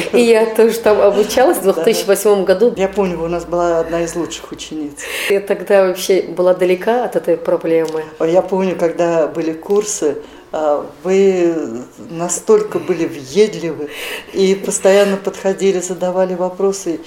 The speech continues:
Speaker 2: И было так приятно, что человек так заинтересован, так впитывает в себя знания.
Speaker 1: Действительно, я тогда очень мало знала про слепых, слабовидящих.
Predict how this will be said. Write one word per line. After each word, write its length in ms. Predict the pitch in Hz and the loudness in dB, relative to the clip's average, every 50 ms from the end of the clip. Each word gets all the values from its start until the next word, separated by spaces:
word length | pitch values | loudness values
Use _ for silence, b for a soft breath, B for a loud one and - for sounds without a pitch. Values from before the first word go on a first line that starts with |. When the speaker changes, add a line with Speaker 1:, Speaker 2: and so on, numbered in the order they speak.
| B B B B - | B B B B -12
Speaker 2:
И 60 | - | -6
было 180 | 156 170 185 180 | -2 -2 -2 0
так 220 | 185 196 185 185 | 0 -4 -6 -4
приятно, 440 | - 196 185 190 208 208 208 202 180 | -4 -2 0 2 2 2 0 -2 -8
что 200 | 165 - - 160 | -10 -10 -10 -10
человек 240 | - - 165 151 - | -8 -8 -8 -8 -6
так 160 | 175 160 160 | -8 -8 -8
заинтересован, 800 | 160 165 165 160 - - 170 170 - - 202 196 196 175 160 156 | -8 -10 -10 -10 -10 -8 -8 -8 -4 0 0 0 0 0 -4 -6
так 220 | 147 - 170 165 - | -6 -4 -6 -6 -6
впитывает 480 | - - 175 170 - 156 160 156 156 | -8 -12 -12 -12 -8 -8 -8 -8 -8
в 100 | - - | -10 -16
себя 220 | - 143 156 156 151 | -10 -6 -6 -4 -4
знания. 400 | - 170 165 175 196 190 180 165 | -6 -8 -8 -8 -8 -8 -8 -8
Speaker 1:
Действительно, 500 | 180 - - 233 226 - 208 196 190 185 | -6 -6 -6 -6 -4 -2 -2 0 0 -2
я 60 | 180 | -2
тогда 400 | 185 190 185 185 196 196 190 - | -2 -4 -4 -2 -2 -2 -2 0
очень 340 | - 185 180 - 180 180 180 | -2 -2 -4 -4 -6 -4 -4
мало 300 | 180 180 185 175 180 175 | -4 -2 0 0 0 0
знала 500 | 165 170 185 196 214 226 226 196 170 160 165 - - | 0 -2 -2 -2 -2 -2 -2 -2 -2 -4 -6 -8 -10
про 360 | 156 156 156 156 160 160 165 - - - | -8 -6 -6 -6 -6 -6 -8 -8 -12 -16
слепых, 300 | - - - 208 208 - | -14 -8 -6 -6 -6 -4
слабовидящих. 840 | - 175 - - 175 165 170 196 185 185 180 - - - 175 170 | -4 -4 -4 -4 -4 -6 -6 -6 -6 -6 -6 -6 -4 -2 -2 -4